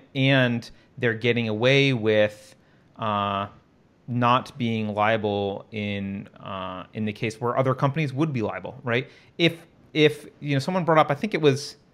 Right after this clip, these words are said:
uh, I think it was Thomas,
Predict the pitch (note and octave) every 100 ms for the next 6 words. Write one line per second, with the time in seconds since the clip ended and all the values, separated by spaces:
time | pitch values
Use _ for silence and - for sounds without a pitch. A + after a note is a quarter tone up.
0 | _ _ _ _ _ - A#2 A2 G#2 -
1 | D#3+ G3 C#3+ - - _ - C#3+ C#3+ C3+
2 | C3 - -